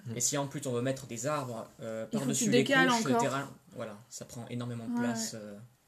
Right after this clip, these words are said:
Speaker 3: En,
Speaker 1: Mm.
Speaker 3: en largeur, ouais.
Speaker 1: C'est compliqué, ouais. Et, euh, autre mise à jour, euh, alors, je sais pas dans quel Nintendo Direct ou quelle vidéo Nintendo
Speaker 3: Je sais pas,
Speaker 1: ça
Speaker 3: c'est
Speaker 1: a
Speaker 3: sorti,
Speaker 1: été
Speaker 3: euh, hier ou avant-hier ? Avant-hier ?
Speaker 1: Avant-hier, ouais.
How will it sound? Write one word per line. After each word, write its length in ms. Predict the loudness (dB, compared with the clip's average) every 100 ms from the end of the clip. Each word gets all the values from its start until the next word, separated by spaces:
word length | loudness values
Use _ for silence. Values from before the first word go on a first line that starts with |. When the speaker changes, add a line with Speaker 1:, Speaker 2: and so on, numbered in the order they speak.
| _ -4
Speaker 3:
En, 120 | -2
Speaker 1:
Mm. 80 | -4
Speaker 3:
en 80 | -8
largeur, 340 | -8 -8 -10 -10
ouais. 100 | -14
Speaker 1:
C'est 100 | -18
compliqué, 280 | -18 -10 -8
ouais. 80 | -8 -12 _ _ _ _ _ _ _ _ -20 -20 -20 _ -8
Et, 160 | -2 0
euh, 540 | 0 0 -2 -2 -4 -2
autre 340 | -2 -2 -4
mise 180 | -4 -2
à 120 | -2
jour, 520 | -2 -4 -2 -4 -6 -10 -10
euh, 480 | -8 -8 -8 -8 -10 -14 _ _ -8
alors, 280 | -4 -4 -6
je 120 | -12
sais 160 | -6 -4
pas 140 | -2
dans 120 | -2
quel 220 | 0 0 2
Nintendo 460 | 0 0 -2 -2
Direct 400 | -2 -4 -6 -8
ou 60 | -12
quelle 260 | -8 -8
vidéo 280 | -8 -6 -2
Nintendo 200 | -2 -2
Speaker 3:
Je 60 | -2
sais 80 | 0
pas, 120 | 2
Speaker 1:
ça 80 | 2
Speaker 3:
c'est 60 |
Speaker 1:
a 40 | 0
Speaker 3:
sorti, 400 | 0 -2 0 0
Speaker 1:
été 160 | 2
Speaker 3:
euh, 180 | 2 2
hier 320 | 2 0 0 -2
ou 60 |
avant-hier ? 380 | -2 -2 -4 -6 -10 -18 _ -20 -8
Avant-hier ? 300 | -4 -4 -4 -8 -16 -6
Speaker 1:
Avant-hier, 560 | -2 0 -2 -2 -4 0
ouais. 240 | -2 -2